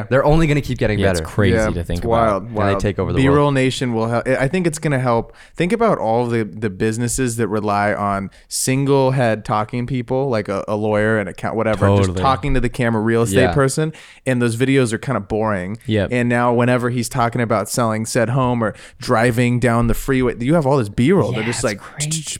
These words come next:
Speaker 1: pull from and make your videos, the production value of them a lot higher.
Speaker 3: Another thing you can do in Descript is say that was multicam and he was talking to his friend. It can
Speaker 1: No
Speaker 3: cut to who's
Speaker 1: way.
Speaker 3: talking, which is really nice.
Speaker 1: Wow,
Speaker 3: Yeah.
Speaker 1: that's crazy.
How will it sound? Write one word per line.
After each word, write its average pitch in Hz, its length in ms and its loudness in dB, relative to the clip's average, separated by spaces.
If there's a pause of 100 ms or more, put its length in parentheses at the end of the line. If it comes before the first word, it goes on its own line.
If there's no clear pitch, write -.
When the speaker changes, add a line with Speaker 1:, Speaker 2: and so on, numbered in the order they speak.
Speaker 1:
pull 127 200 2
from 120 300 0
and 107 100 -2
make 127 180 0
your 131 120 4
videos, 120 520 0
the 117 100 -4
production 123 500 -2
value 104 260 0
of 104 60 -4
them 98 220 -6
a - 80 -4
lot 104 240 0
higher. 90 260 -4
Speaker 3:
Another 113 260 2
thing 120 160 0
you 107 80 0
can 101 100 2
do 95 140 2
in 90 80 0
Descript 139 480 -2
is 85 120 -2
say 95 200 0
that 92 100 2
was 87 120 0
multicam 90 520 0
and 85 80 0
he 92 60 2
was 87 100 0
talking 85 260 -2
to 85 60 0
his 80 120 -4
friend. 113 320 0
It - 140 -4
can 98 120 0
Speaker 1:
No 101 100 -2
Speaker 3:
cut 98 220 2
to 104 100 2
who's 101 360 2
Speaker 1:
way. 87 60 -2
Speaker 3:
talking, 87 520 -2
which - 220 -6
is 82 60 -6
really 87 300 2
nice. 62 340 -2
Speaker 1:
Wow, 57 200 -2
Speaker 3:
Yeah. 71 260 -2
Speaker 1:
that's 98 260 -4
crazy. 85 920 -6